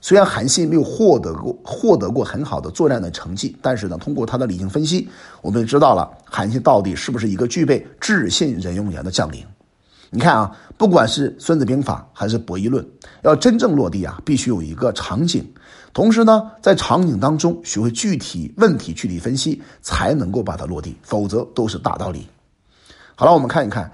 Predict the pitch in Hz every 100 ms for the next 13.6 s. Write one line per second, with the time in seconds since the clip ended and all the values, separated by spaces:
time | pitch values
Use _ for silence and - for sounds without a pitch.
0 | - - 190 135 123 131 - 151 160 95
1 | 113 139 151 147 139 104 - 330 127 90
2 | - 175 226 269 208 139 - - - -
3 | - 113 170 170 - 180 139 98 95 82
4 | 92 - - - 104 135 110 123 147 151
5 | 131 131 - _ - 110 135 - 87 82
6 | _ - 110 - 95 92 82 82 - -
7 | _ - - - - 202 147 147 170 175
8 | - - 170 135 95 87 - 123 107 90
9 | 101 117 120 - - - 113 156 156 -
10 | 185 - 98 92 120 131 190 - - 85
11 | 90 120 160 156 78 80 - _ - -
12 | - 160 160 185 151 104 139 185 196 190
13 | 143 - - - - -